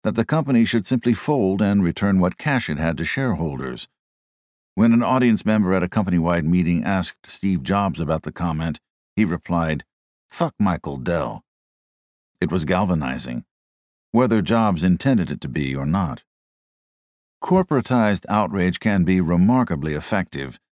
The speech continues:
but it's fundamentally manipulative and tends to further the interests of the already rich and powerful, often at the expense of the little guy.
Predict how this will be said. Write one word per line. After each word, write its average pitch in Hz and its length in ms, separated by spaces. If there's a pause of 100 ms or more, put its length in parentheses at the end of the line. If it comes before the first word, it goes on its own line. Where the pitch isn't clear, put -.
(280)
but 120 300
it's - 320
fundamentally 131 720
manipulative 92 920 (400)
and 90 220
tends 107 280
to 95 100
further 92 360
the 90 140
interests 92 600
of 92 160
the 95 100
already 85 380
rich 80 220
and 80 160
powerful, 87 560 (500)
often 90 340
at 87 140
the 90 140
expense 87 460
of 80 100
the 107 80
little 113 220
guy. 64 380